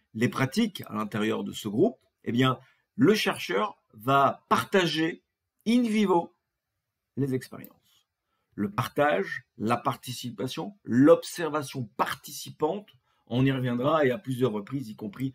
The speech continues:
dans l'U E sept, celle qui est à venir. Ça veut dire qu'il y a une sorte d'impératif que les anthropologues ont, ont bien compris avec un certain nombre de,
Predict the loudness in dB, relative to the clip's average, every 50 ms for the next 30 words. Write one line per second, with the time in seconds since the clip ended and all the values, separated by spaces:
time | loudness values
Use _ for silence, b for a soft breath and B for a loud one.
0 | B B B B B 0 0 2 4 4 2 2 0 -4 -4 -6 -6 -6 _ _
1 | _ _ _ _ -14 -8 -4 -4 -4 -4 -6 -12 -10 -10 -10 -10 -12 -16 -20 -20
2 | _ _ _ _ _ _ _ _ _ _ _ _ _ _ _ _ _ _ _ _
3 | -2 0 0 2 2 2 -2 -2 -2 b b b b b -6 -4 -2 -2 -2 -2
4 | -2 -2 2 2 2 2 4 2 2 2 2 0 0 -4 -6 -6 -4 -4 -4 -2
5 | -2 0 -2 -2 -4 -6 -10 -6 -2 0 2 2 2 2 -2 -6 -8 -10 -10 -8
6 | -6 -6 -4 -6 -6 -6 -8 -8 -8 -6 -4 -4 -4 -4 -6 -8 -8 -8 -8 -10
7 | -12 -14 -16 -12 -10 -6 -6 -4 -4 -4 -6 -8 -10 -12